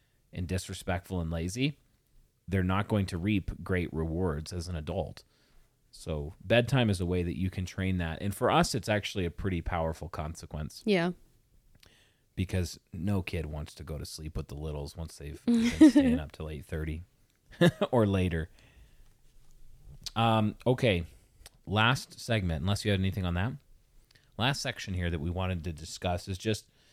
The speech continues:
Speaker 1: simply, you know, we've got kids' bedtimes, and then I think we just wanted to note that one of the things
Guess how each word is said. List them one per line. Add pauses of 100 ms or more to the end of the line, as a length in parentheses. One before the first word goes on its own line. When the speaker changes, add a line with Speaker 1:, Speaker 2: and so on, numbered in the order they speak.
(200)
Speaker 1:
simply, (680)
you
know,
we've
got
kids'
bedtimes,
and
then (380)
I
think
we
just
wanted
to
note
that
one
of
the
things